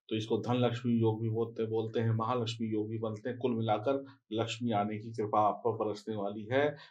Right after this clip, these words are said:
ध्यान से देखिए अपनी गोचर कुंडली को, दसम भाव में यह योग बन रहा है। यहाँ पर चंद्रमा और मंगल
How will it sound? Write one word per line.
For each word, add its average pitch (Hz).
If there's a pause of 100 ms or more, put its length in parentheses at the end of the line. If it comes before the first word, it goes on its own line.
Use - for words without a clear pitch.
(160)
ध्यान 117
से 123
देखिए 113
अपनी 117
गोचर 110
कुंडली 117
को, 104
दसम 120
भाव 107
में 117
यह 113
योग 113
बन 107
रहा 120
है। 120
यहाँ 113
पर 113
चंद्रमा 120
और 113
मंगल 131